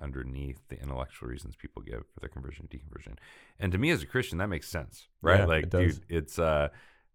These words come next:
Speaker 1: the triune God. We are made relationally by a relational God, and
Speaker 2: Mm-hmm.
Speaker 1: the church is to be a relationship. You know,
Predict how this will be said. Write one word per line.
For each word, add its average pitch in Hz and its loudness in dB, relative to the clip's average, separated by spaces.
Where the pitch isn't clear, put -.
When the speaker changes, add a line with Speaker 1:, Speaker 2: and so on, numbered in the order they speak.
Speaker 1:
the 82 0
triune 92 2
God. 80 6
We 78 2
are 80 4
made 82 2
relationally 80 0
by 73 4
a 80 4
relational 73 -2
God, 69 2
and 92 6
Speaker 2:
Mm-hmm. 92 -4
Speaker 1:
the 73 0
church 85 -2
is 64 -6
to 73 -2
be 73 -2
a 71 -2
relationship. 76 0
You 101 2
know, 90 6